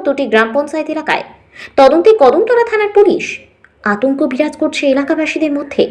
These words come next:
ঘটনার বিবরণে জানা যায়, দক্ষিণ কদমতলা গ্রাম পঞ্চায়েতের এক নম্বর ওয়ার্ড এলাকার বাসিন্দা সমিতা ভট্টাচার্যের পিতামাতা প্রয়াত হলে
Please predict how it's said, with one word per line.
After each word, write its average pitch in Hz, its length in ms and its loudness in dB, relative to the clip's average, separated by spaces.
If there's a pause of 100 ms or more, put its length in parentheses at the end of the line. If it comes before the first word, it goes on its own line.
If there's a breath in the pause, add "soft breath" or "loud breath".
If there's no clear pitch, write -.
(880 loud breath)
ঘটনার 294 400 4
বিবরণে 427 420 4
জানা 339 180 0
যায়, 262 200 2
দক্ষিণ 262 340 2
কদমতলা 339 460 2
গ্রাম 269 240 0
পঞ্চায়েতের 302 480 -2
এক 254 220 0
নম্বর 320 300 0
ওয়ার্ড 285 200 2
এলাকার 285 280 2
বাসিন্দা 247 400 0
সমিতা 277 360 -2
ভট্টাচার্যের 294 580 -4
পিতামাতা 254 420 -2
প্রয়াত 220 300 -2
হলে 226 440 0